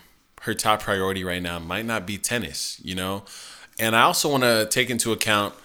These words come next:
not all players were really working during this, uh, quarantine, off-season, awkward era. Um, maybe she's gonna need some time to find a rhythm and get back to playing peak routine tennis.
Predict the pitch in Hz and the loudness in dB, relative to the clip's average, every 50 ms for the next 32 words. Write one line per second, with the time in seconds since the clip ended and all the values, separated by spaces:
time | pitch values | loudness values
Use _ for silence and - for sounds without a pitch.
0 | - - - - - _ - 120 175 208 190 180 175 156 - - 120 120 120 117 | -20 -20 -20 -20 -18 _ 4 6 8 10 10 8 8 6 6 4 6 6 8 8
1 | 113 107 101 92 95 98 98 95 92 92 90 87 87 92 104 113 113 110 104 92 | 6 4 4 2 2 2 4 4 4 2 2 0 -2 0 2 2 2 2 0 -2
2 | 87 85 90 107 110 110 107 - 98 87 80 76 73 - - - _ - 82 - | -4 0 4 4 6 6 4 2 -4 -6 -8 -8 -10 -12 -12 -14 _ -12 -4 -2
3 | 104 101 101 98 95 95 95 92 - - 107 95 92 90 87 85 85 76 - - | 0 0 2 0 -2 -2 -2 -2 -2 0 0 2 2 2 0 0 -2 -4 -6 -10
4 | - _ - - - - 120 117 117 113 113 107 - - - 120 117 113 110 110 | -14 _ -16 -6 0 2 4 4 4 4 2 0 0 0 2 2 2 2 0 0
5 | 110 107 104 - - 101 107 110 107 - - - - 120 117 113 107 104 110 107 | -2 -4 -6 -2 2 2 4 4 4 2 2 2 2 2 2 0 0 0 0 -2
6 | 107 107 - - 98 214 - - 113 110 107 - - 101 104 104 110 117 123 - | -2 -2 0 2 2 2 2 0 -2 -2 -2 -2 0 0 2 2 2 0 -2 -4
7 | - - - - - - - - - _ _ - 104 107 104 104 101 98 98 92 | -10 -18 -20 -20 -20 -20 -20 -20 -20 _ _ 4 6 6 6 6 4 2 -2 -4
8 | 85 - - 95 104 107 117 123 139 139 156 151 147 135 - - 135 131 117 107 | -6 -8 -8 -6 0 2 4 4 4 4 2 0 0 0 0 0 0 0 2 2
9 | 120 113 107 107 104 95 - - 104 95 - 107 104 104 104 101 95 90 - 107 | 2 2 2 0 0 -2 -2 -2 -2 -2 2 2 4 4 4 2 -2 -2 0 0
10 | 104 104 98 90 87 98 98 95 98 95 92 90 90 87 90 92 90 92 92 - | 2 2 0 0 0 -2 -2 -2 -4 -4 -4 -4 -6 -4 0 0 0 0 0 -2
11 | - 82 - - 104 98 95 95 92 87 - - - 110 101 - - - - _ | -6 -8 -6 -6 -6 -4 -4 -4 -6 -8 -10 -10 -8 -8 -8 -8 -12 -16 -20 _
12 | _ _ _ - 92 104 107 101 - - 110 101 92 87 - 101 92 82 78 76 | _ _ _ -10 -6 -6 -4 -4 -4 -4 -2 -4 -4 -4 -4 -4 -4 -6 -6 -8
13 | - - | -10 -10